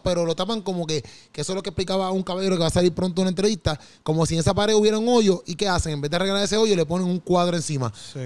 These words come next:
Speaker 1: Pero el hoyo sigue estando atrás del cuadro,
Speaker 2: Está
Speaker 1: no
Speaker 2: ahí,
Speaker 1: arreglaron el hoyo.
Speaker 2: está ahí.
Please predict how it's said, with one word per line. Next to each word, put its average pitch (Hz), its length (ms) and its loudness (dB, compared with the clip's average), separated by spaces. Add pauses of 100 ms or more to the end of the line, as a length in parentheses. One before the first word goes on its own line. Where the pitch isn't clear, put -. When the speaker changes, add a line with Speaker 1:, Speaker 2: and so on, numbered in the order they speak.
Speaker 1:
Pero 175 360 2 (220)
el 151 140 0
hoyo 175 140 2
sigue 208 160 -2
estando 185 200 -2
atrás 165 140 -2
del 151 140 -2
cuadro, 147 320 0
Speaker 2:
Está 131 60 -4
Speaker 1:
no 139 40 2
Speaker 2:
ahí, - 140 4
Speaker 1:
arreglaron 170 240 2
el 139 80 0
hoyo. 147 220 4
Speaker 2:
está 120 160 -6
ahí. 127 180 -10